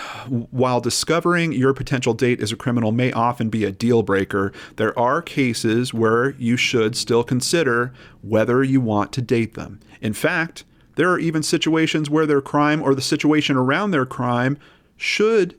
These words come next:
enhance your interest in them." Now, honestly,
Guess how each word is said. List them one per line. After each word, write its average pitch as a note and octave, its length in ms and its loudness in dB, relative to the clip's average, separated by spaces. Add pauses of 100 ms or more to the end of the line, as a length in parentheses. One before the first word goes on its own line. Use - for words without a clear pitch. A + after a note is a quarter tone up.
(140)
enhance E3 580 0
your F3 180 2
interest G3 560 0
in G#2+ 220 2
them." G2+ 320 -2 (1400)
Now, A2 380 0
honestly, C3 640 2